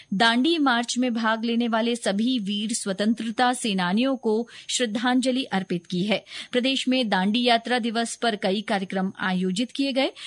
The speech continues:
कोटा में केंद्रीय संचार ब्यूरो के क्षेत्रीय कार्यालय की ओर से राजकीय महाविद्यालय में जागरूकता कार्यक्रम रखा गया। कार्यक्रम में विद्यार्थियों को दांडी मार्च की पृष्ठभूमि और उसके प्रभाव की जानकारी दी गई।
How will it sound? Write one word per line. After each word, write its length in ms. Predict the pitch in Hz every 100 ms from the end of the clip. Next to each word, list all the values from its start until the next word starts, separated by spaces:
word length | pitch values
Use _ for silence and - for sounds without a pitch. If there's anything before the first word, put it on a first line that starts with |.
| - -
कोटा 320 | 262 294 294
में 160 | 311
केंद्रीय 480 | 294 262 247 262 311
संचार 540 | 294 233 202 220 208 214
ब्यूरो 360 | 196 208 247
के 160 | 240 254
क्षेत्रीय 540 | - 233 202 202 214
कार्यालय 500 | 196 180 185 196 269
की 160 | 247 277
ओर 180 | 262 247
से 240 | 277 359 - - -
राजकीय 500 | 233 240 - 285 302
महाविद्यालय 800 | 240 233 220 208 180 208 220 262
में 180 | 247 233
जागरूकता 580 | 190 175 190 214 - 202
कार्यक्रम 480 | 202 170 175 233 240
रखा 260 | - 247
गया। 240 | 240 247 320 - - -
कार्यक्रम 440 | 240 240 240 285
में 240 | 262 269 349 220
विद्यार्थियों 640 | 220 190 202 208 - 262
को 220 | 247 285
दांडी 520 | 220 185 185 214 302 302
मार्च 460 | 226 196 214 -
की 160 | - 233
पृष्ठभूमि 800 | - 220 - 262 226 262 262 370 - - 226
और 160 | 240
उसके 220 | 247 247
प्रभाव 520 | 214 208 196 196 202 208
की 140 | 240
जानकारी 560 | 196 180 180 175 175 190
दी 160 | 185
गई। 240 | 185 190